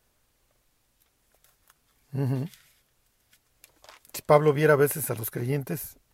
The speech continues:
<clears throat> si Pablo nos viera a veces, se arrancaría los pelos. Fíjense, dice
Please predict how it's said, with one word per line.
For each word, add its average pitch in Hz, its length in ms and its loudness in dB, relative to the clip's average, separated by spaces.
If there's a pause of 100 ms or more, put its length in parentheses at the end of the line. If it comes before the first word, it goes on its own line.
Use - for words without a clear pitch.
<clears throat> 196 760 0
si - 120 -10
Pablo 165 280 4
nos 139 220 -2
viera 175 240 8
a 160 40 8
veces, 151 400 2 (1500)
se - 140 -10
arrancaría 123 460 0
los 156 220 0
pelos. 165 500 -6 (1000)
Fíjense, 214 380 8
dice 202 320 8